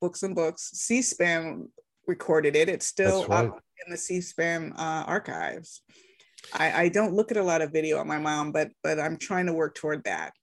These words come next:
Speaker 1: because I feel like I need to move past that grief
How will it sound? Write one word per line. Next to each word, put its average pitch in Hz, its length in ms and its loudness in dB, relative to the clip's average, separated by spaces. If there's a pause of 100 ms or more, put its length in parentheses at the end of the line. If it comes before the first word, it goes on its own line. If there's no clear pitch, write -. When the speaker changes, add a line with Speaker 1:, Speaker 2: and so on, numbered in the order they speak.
Speaker 1:
because 170 260 0
I 160 120 0
feel 170 340 0
like 160 340 -2 (760)
I 226 140 4
need 269 240 4
to 233 120 2
move 180 300 2
past 165 340 0
that 98 200 -6
grief 170 420 0